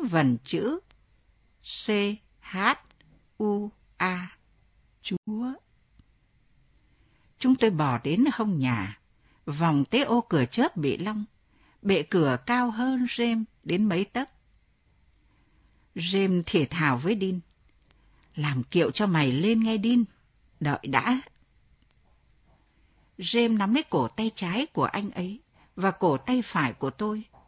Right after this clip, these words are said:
Còn tôi nắm lấy cổ tay trái của tôi và cổ tay phải của James. Chúng tôi ngồi thấp xuống,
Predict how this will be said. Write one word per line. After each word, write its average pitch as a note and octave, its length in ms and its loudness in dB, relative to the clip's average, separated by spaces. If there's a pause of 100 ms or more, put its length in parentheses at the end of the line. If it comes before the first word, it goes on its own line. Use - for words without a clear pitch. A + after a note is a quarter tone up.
(600)
Còn B2+ 380 -2 (100)
tôi G3+ 280 -4 (340)
nắm F#3 180 2
lấy D#4+ 120 4
cổ C3+ 240 0
tay A#3 280 -2
trái G#3+ 340 -2
của D3+ 200 -2
tôi G#3+ 360 -4 (320)
và F#3 120 2
cổ D#3 260 0
tay B3 240 -2
phải C#3+ 300 0
của C#3 220 -4
James. G#3 340 -6 (840)
Chúng A#3+ 180 2
tôi G#3+ 200 0
ngồi C#3+ 320 0
thấp B3 260 -4
xuống, F3+ 380 -4